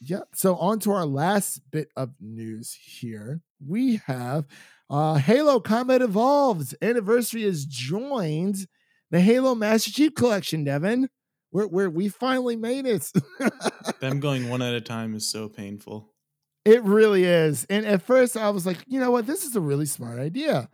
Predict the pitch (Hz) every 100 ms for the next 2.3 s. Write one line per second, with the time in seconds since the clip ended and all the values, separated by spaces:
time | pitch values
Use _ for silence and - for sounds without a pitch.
0 | _ _ _ _ - 190 190 185 165 180
1 | 220 233 220 175 175 180 147 180 185 156
2 | 170 165 151